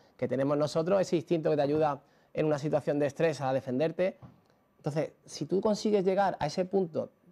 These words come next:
tan directo o tan subconsciente, es cuando tienes éxito.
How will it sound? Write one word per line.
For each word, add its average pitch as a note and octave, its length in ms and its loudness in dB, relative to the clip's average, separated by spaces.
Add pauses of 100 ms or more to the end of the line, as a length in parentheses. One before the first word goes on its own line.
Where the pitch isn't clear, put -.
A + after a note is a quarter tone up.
tan B2+ 200 0
directo C3 520 -2
o C3+ 120 0
tan B2+ 200 -4
subconsciente, E3 840 -4 (420)
es - 80 -12
cuando D#3 300 -2
tienes D3+ 340 -4
éxito. A2+ 440 -8